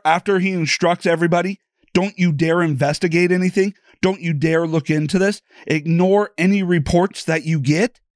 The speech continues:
After he issues that directive, he goes on and goes, "Well, we didn't receive any credible evidence of widespread election fraud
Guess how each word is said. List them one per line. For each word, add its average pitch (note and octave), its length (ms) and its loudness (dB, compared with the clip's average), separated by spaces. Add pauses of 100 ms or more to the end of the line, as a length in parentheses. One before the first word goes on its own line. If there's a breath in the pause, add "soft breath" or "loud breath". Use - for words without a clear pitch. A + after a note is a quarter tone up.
(180)
After G#3+ 280 2
he G#3+ 180 0
issues G#3+ 300 0
that G3 200 0 (360)
directive, E3+ 640 0 (340)
he G#3 180 4
goes G3+ 260 0
on G3+ 260 2
and G3 80 -6
goes, F3 220 0
"Well, D#3 180 2
we F#3 220 2
didn't A3 300 2
receive C#3 440 0 (100)
any A3+ 320 2
credible F3 580 -2
evidence C3 480 -4 (240)
of D3+ 220 0
widespread E3+ 640 0
election D#3 400 -2
fraud G#2 280 -4